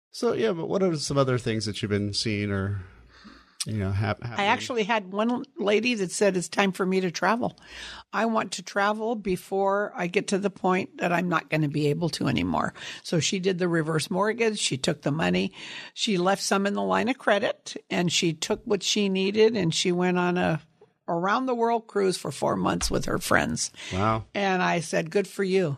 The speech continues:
Speaker 2: you know. She said, "My children told me, 'Mom, you've taken care of us,'" which is the same thing that happened to me.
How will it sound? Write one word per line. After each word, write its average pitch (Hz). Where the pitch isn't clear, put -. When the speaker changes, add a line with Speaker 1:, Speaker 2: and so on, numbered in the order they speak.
Speaker 2:
you 180
know. 165
She -
said, 185
"My 180
children 214
told 214
me, 202
'Mom, 196
you've 175
taken 185
care 185
of 180
us,'" 196
which 381
is 277
the 247
same 285
thing 269
that 226
happened 208
to 160
me. 190